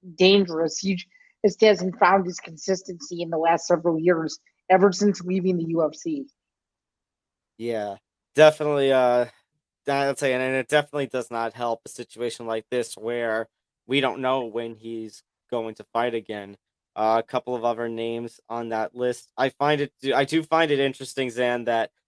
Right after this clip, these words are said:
Speaker 2: like I mentioned, Cedric Doumbé is now gonna be fighting in the June cards. You got Ante D'Elia, who, Zan, if I'm not mistaken, you referred to last week as the,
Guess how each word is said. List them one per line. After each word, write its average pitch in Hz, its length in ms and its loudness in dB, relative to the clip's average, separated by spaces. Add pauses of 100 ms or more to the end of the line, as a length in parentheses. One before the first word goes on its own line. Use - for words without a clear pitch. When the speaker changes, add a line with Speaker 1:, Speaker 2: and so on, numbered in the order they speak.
Speaker 2:
like 113 140 -2
I 123 40 4
mentioned, 110 460 -6
Cedric 117 420 -4
Doumbé 123 360 0
is 117 100 -4
now 120 200 -2
gonna 117 160 -8
be 117 80 -10
fighting 117 340 -2
in 120 100 -8
the 117 80 -10
June 117 300 -10
cards. 120 520 -2 (380)
You 123 100 -2
got 139 200 8
Ante 160 340 4
D'Elia, 139 640 6 (500)
who, 147 480 4 (400)
Zan, 175 280 8
if 151 120 6
I'm 208 140 10
not 214 160 8
mistaken, 170 640 6 (180)
you 180 140 0
referred 185 380 4
to 180 100 0
last 160 360 6
week 156 240 0
as 139 220 4
the, 120 440 4